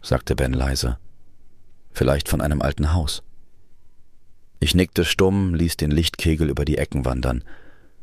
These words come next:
Da lagen Dinge, Müll, ein alter Rucksack, leere Dosen, Stofffetzen und ein fleckiger Schlafsack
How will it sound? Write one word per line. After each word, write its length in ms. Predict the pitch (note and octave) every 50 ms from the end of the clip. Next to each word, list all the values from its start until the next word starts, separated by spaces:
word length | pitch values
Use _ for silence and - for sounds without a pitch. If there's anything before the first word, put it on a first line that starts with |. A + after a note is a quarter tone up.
| - - - - - - - -
Da 100 | - -
lagen 320 | C#2 C#2 D2 D2 F#2 E2+ C#2+
Dinge, 380 | E2 D#2+ D2+ C#2+ A#1+ A1+ A#1+ - - - - - - -
Müll, 480 | - D2 D#2 E2 E2+ E2 D2+ C2+ C2 - - - - - - - - - - - - - -
ein 140 | - C#2+ C2
alter 200 | C#2+ - D#2+ D2+
Rucksack, 600 | C2 E2+ F2+ - - - D#2 D2+ - - - -
leere 240 | D2 D2 D2 D2+
Dosen, 440 | C2+ - D2 D2+ D2+ C#2 D2+ C#2 C2
Stofffetzen 680 | C#2 - - F#2+ E2+ - - - D2+ - - - D#2 D2
und 300 | - - E2+ E2 - - - - - - - - - - - - - - -
ein 180 | - D#2+ D#2+ D#2
fleckiger 560 | - - - D#2 D#2 - F2 D#2 D2 D2 C#2+
Schlafsack 680 | - - - C#2+ C#2 B1+ - - - - - - -